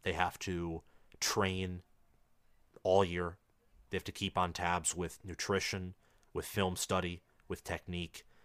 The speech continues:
A lot of that goes into strength and conditioning. It is important. I mean, look, look at Michigan,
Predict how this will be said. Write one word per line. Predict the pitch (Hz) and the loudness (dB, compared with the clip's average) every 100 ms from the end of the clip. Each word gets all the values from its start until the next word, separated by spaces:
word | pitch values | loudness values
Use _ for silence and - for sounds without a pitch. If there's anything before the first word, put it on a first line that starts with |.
| - _ _ - - | -20 _ _ -20 -2
A | 95 | 4
lot | 95 107 | 8 10
of | 135 | 10
that | 120 110 | 8 6
goes | 101 104 95 | 6 6 6
into | 95 | 2
strength | 85 - 90 78 - | 0 0 0 -2 -8
and | 78 | -12
conditioning. | 78 73 71 - 71 - | -10 -8 -8 -10 -8 2
It | 123 | 6
is | 147 127 | 8 8
important. | 127 - 123 107 101 80 - | 6 2 6 6 6 0 -14
I | - - - - - - | -20 -20 -20 -20 -16 -10
mean, | 95 | 4
look, | 131 139 - | 8 8 10
look | 127 131 | 6 8
at | 139 - _ _ _ _ | 4 4 _ _ _ _
Michigan, | - 123 117 113 82 | 2 4 6 4 2